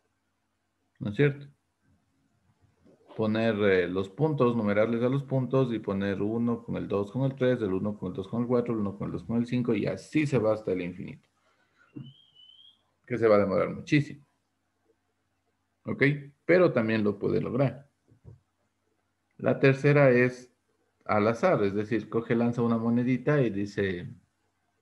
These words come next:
"qué sé yo, se me ocurre, tal vez quinientos doce y le anote el quinientos doce". Y vemos si es que se le acertó o no. Que también es un,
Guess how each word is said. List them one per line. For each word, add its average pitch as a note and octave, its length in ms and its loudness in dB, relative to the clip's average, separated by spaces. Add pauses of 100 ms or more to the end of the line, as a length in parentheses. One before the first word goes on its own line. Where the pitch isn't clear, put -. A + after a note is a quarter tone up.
(400)
"qué B2 100 2
sé A2 220 2
yo, E2 180 0
se A2 100 -8
me G2+ 120 -2
ocurre, G#2 400 -2
tal G2 200 -4
vez A#2+ 180 -2
quinientos A2+ 520 -2
doce C#3+ 300 0
y F#2 80 -2
le F#2 100 -2
anote G#2 260 -4
el G#2 120 -8
quinientos F#2 420 -6
doce". D#3+ 260 -8 (880)
Y F2+ 80 -6
vemos G#2 360 0
si G2 60 -2
es F2 80 -8
que - 140 -14
se - 400 -12 (2000)
le G2 140 -4
acertó F#2 460 -6
o E2+ 60 -6
no. C#3 300 2 (640)
Que D#3+ 140 6
también F#3+ 540 6
es C#3+ 220 4
un, E3 720 2